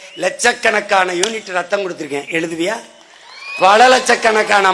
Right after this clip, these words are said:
மரக்கன்றுகள், பல ஆயிரக்கணக்கான பனை விதிகளை விதைச்சிருக்கேன், எழுதுவியா? எழுதுவியா?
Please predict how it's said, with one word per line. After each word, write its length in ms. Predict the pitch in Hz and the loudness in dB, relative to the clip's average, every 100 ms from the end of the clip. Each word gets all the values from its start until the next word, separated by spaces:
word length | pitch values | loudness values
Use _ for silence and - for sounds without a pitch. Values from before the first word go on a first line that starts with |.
| 185 | 2
மரக்கன்றுகள், 680 | 208 233 233 214 202 175 170 - - - - - | 2 2 0 -2 0 -2 -4 -12 -14 -16 -16 -4
பல 300 | 175 202 240 269 | 4 6 8 8
ஆயிரக்கணக்கான 720 | 277 269 262 226 220 208 190 185 185 | 8 6 4 2 0 2 2 2 2
பனை 200 | 190 233 247 | 4 4 4
விதிகளை 300 | 226 214 202 180 | 4 4 4 2
விதைச்சிருக்கேன், 500 | 190 180 156 151 - - - 160 | 0 -4 -6 -8 -10 -14 -4 -2
எழுதுவியா? 380 | 180 190 214 247 - - - - - - - - 175 | 2 2 4 2 -2 -16 -18 -18 -20 -20 -20 -8 0
எழுதுவியா? 420 | 185 202 185 185 | 2 4 4 4